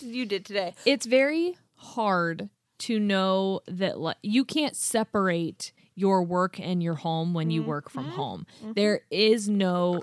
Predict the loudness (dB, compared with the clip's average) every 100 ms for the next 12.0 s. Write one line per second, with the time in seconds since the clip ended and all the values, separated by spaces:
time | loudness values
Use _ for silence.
0 | -4 0 2 2 -2 -2 -2 -4 -2 0
1 | 0 4 4 4 2 4 2 0 -2 -4
2 | -2 -4 -4 0 2 2 0 0 0 0
3 | -2 0 0 0 -2 -2 -2 -4 -2 -2
4 | 0 -4 -2 0 0 0 -2 -4 -20 -20
5 | -10 -4 2 4 4 0 _ _ _ _
6 | _ _ -10 -10 -2 4 6 6 2 2
7 | 0 -4 -6 0 2 4 2 0 -8 -4
8 | 0 4 4 4 4 2 0 -2 -2 -2
9 | -2 -4 -8 -8 -4 -2 0 -2 -2 2
10 | 4 2 -2 -2 -4 -6 -4 -2 -2 -2
11 | 0 0 -2 -2 -2 -2 -2 0 0